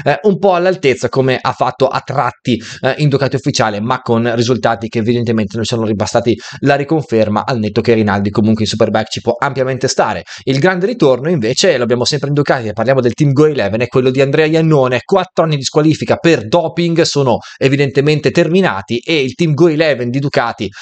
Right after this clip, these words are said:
ha scelto di puntare sul pilota di Vasto, che ha avuto un grande passato in Moto G P,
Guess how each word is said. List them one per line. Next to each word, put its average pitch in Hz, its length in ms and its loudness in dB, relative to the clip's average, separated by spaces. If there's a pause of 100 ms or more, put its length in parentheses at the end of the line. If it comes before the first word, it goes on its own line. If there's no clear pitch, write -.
(140)
ha 131 140 0
scelto 151 460 0
di 127 120 0
puntare 127 340 0
sul 127 160 -6
pilota 127 260 -2
di 135 120 2
Vasto, 151 400 0
che 127 160 2
ha 120 100 0
avuto 131 380 2
un 123 100 0
grande 147 380 -2
passato 127 400 -2
in 113 80 -2
Moto 117 140 0
G 110 180 -4
P, 127 180 0